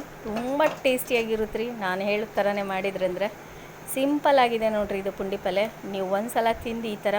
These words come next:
ಮಾಡಿ ತಿಂದು ನೋಡಿದ್ರಂದ್ರೆ ನೀವು ಮತ್ತೆ ಮತ್ತೆ ಮಾಡ್ಕೊಳ್ತೀರಿ. ಈಗ ಈ ಥರ ಎಲ್ಲ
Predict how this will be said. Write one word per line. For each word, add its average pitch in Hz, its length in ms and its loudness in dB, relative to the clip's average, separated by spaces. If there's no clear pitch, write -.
ಮಾಡಿ 214 220 2
ತಿಂದು 214 240 -4
ನೋಡಿದ್ರಂದ್ರೆ 208 520 -2
ನೀವು 208 220 -4
ಮತ್ತೆ 185 240 0
ಮತ್ತೆ 233 240 2
ಮಾಡ್ಕೊಳ್ತೀರಿ. 190 520 -4
ಈಗ 196 100 2
ಈ 208 40 -8
ಥರ 196 120 0
ಎಲ್ಲ 190 120 0